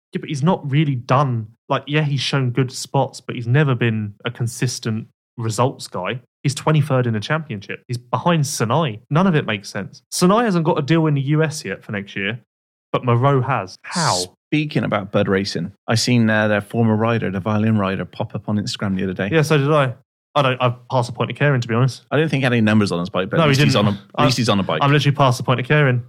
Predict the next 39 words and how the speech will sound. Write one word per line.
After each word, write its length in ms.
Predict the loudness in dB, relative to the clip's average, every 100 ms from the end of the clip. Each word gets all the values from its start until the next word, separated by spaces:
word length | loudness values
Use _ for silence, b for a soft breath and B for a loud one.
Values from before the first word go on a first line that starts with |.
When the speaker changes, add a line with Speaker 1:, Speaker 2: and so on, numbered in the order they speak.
| _
Speaker 2:
Okay, 220 | -10 -8 -14 _
so 240 | -6 -4 -4
I 40 |
just 180 | -2 -4
thought, 240 | -4 -8 -10 _ -4
just 140 | -4
Speaker 1:
He's 40 | 0
Speaker 2:
share 120 | 2
Speaker 1:
past, 120 | 2
Speaker 2:
that 40 | 2
with 60 |
Speaker 1:
I 60 | 2
Speaker 2:
you. 40 | 2
Speaker 1:
feel 100 | 2
like 120 | 2
he's 100 | 0
past 260 | 0 -2 -2
the 60 |
point 140 | -6 -4
of 60 | -2
no 80 |
return 340 | -2 0 0 0
now. 180 | -4 -8 _
Might 220 | 0 2
be 80 | 2
harsh. 380 | 4 4 2 -4 _ _ _ _ _ -4
Speaker 2:
Yeah. 220 | -4 0
Speaker 1:
Might 160 | 0 2
be 60 |
not. 360 | 2 2 0 -4
Speaker 2:
Do 80 | -2
you 40 |
think 160 | 2 0
he's 140 | 0 0
ever 160 | 0
gonna 160 | 2 2
ride 260 | 2 0 -2 -8 _ -4
again 160 | -2
in 280 | 0 -2 -4